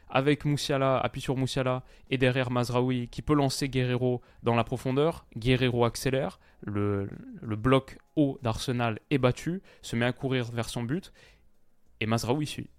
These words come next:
Mazraoui, il a la pointe de vitesse pour suivre et pour fournir des dédoublements extérieurs à Rafael Guerreiro, donc ça marchait très, très bien encore une fois.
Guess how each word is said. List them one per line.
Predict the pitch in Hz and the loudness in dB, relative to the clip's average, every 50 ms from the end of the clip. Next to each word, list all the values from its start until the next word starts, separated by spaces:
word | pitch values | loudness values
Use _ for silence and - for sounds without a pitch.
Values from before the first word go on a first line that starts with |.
| - - - | -20 -14 -6
Mazraoui, | 110 110 110 - 107 117 143 160 - - - | -4 -4 -2 0 0 0 0 0 0 -2 -2
il | 127 127 | 2 4
a | 139 147 | 6 6
la | 135 135 | 4 2
pointe | - - 151 143 135 | 0 0 -2 0 0
de | 127 123 | 0 0
vitesse | 120 123 - - 156 151 - | -2 -2 -4 -2 -2 -2 -2
pour | - - 156 131 - | -4 -4 -4 -4 -4
suivre | - - 151 160 165 151 - - - - - - | -4 -2 0 0 0 -2 -4 -8 -18 -20 -10 -6
et | 117 | -6
pour | 104 - - 165 151 - | -4 -2 -2 -2 -2 -2
fournir | - - 156 139 139 139 143 147 135 127 | -2 -2 -2 0 2 2 2 2 0 0
des | 120 117 | 0 0
dédoublements | 110 120 117 123 120 117 127 123 123 117 117 | 0 0 0 -2 -2 -2 0 0 0 0 -2
extérieurs | 113 - - - 120 113 117 117 110 - - | -2 -4 -4 -4 -2 0 0 0 0 0 0
à | 135 127 | 0 0
Rafael | 127 123 - - 113 113 | 0 0 -2 -4 -4 -4
Guerreiro, | 110 110 107 107 107 107 135 156 | -2 -2 -2 -2 -2 -2 -2 -2
donc | 139 107 95 - | -2 -4 -6 -6
ça | - | -6
marchait | 104 104 - - - | -6 -6 -6 -8 -10
très, | 147 - - 147 | -12 -10 -10 -8
très | - - | -6 -4
bien | 117 120 113 | -4 -2 -2
encore | 110 - 110 | -4 -2 -4
une | 101 101 | -4 -4
fois. | - - 120 127 - | -4 -6 -6 -6 -6